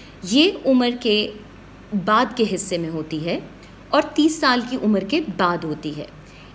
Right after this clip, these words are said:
इसमें सबसे ज़्यादा जो आम तौर पे वजूहात सामने आती हैं, उसमें इंसान की बढ़ती हुई उम्र है, अ, मोटापा, इसके साथ साथ जीनियाती जो ट्रांसमिशन होती है, यानी कि जिनको आप जेनेटिक कहते हैं या इनहेरिटेंस होती है,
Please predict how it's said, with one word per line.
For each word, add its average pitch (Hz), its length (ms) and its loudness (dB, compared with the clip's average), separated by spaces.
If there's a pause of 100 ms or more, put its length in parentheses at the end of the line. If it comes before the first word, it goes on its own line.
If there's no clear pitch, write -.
(120)
इसमें 349 480 0 (140)
सबसे - 580 -2
ज़्यादा 175 420 0
जो 233 480 -2
आम 262 260 4
तौर 247 220 2
पे 240 180 2
वजूहात 196 580 0
सामने 202 340 0
आती 165 360 -6
हैं, 170 220 -6 (340)
उसमें 247 640 0 (360)
इंसान 240 440 2
की 240 140 0
बढ़ती 196 360 0
हुई 202 320 -2
उम्र 185 240 0
है, 240 160 0
अ, - 880 -6
मोटापा, 202 760 0 (320)
इसके 277 280 0
साथ 262 320 0
साथ 240 600 -4
जीनियाती 254 720 4
जो 254 200 -2
ट्रांसमिशन 220 680 -2
होती 190 280 -4
है, 190 220 -2
यानी 220 220 0
कि 220 120 -2
जिनको 202 260 -2
आप 214 180 -2
जेनेटिक 214 500 -2
कहते 185 260 -2
हैं 185 260 -4
या 233 220 -2
इनहेरिटेंस 226 640 0
होती 185 240 -4
है, 170 240 -4